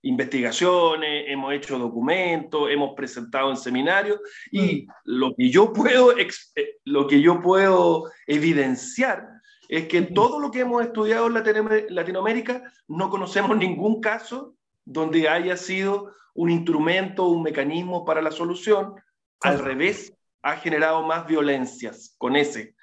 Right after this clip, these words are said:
Speaker 1: Ha
Speaker 2: ¿Sabes qué?
Speaker 1: generado más
Speaker 2: Eh,
Speaker 1: violencias.
Speaker 2: el, el, el año pasado, en uno de los capítulos, entrevistamos a una amiga espe-, eh, experta en temas de vivienda digna,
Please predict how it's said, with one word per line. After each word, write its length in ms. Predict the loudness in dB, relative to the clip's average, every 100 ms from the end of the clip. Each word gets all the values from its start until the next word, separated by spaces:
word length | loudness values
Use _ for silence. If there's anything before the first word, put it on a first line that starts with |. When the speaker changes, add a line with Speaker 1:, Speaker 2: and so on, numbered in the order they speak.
| _
Speaker 1:
Ha 100 | 2
Speaker 2:
¿Sabes 180 | 4 4
qué? 60 | 2
Speaker 1:
generado 340 | 4 4 4
más 140 | 4 0
Speaker 2:
Eh, 480 | 0 0 0 2 4
Speaker 1:
violencias. 960 | 4 4 2 -2 -8 -20 -20 -20 -16
Speaker 2:
el, 140 | -12 -10
el, 420 | -8 -10 -10 -10
el 120 | -2 2
año 200 | 4 4
pasado, 420 | 2 2 4 4
en 80 | 4
uno 160 | -2
de 40 | -4
los 160 | -6
capítulos, 520 | -6 -8 -6 -4 -2
entrevistamos 680 | -2 -4 -6 -6 0 0 2
a 80 | 0
una 140 | 0
amiga 280 | 0 0 -2
espe-, 300 | -2 -4 -6 -6
eh, 260 | -10 -14
experta 480 | -18 _ -6 -6 -6
en 120 | -6
temas 380 | -4 -2 -2 -2
de 140 | -4 -6
vivienda 560 | -6 -4 -4 0 0
digna, 600 | -2 -6 -10 -10 -8 -10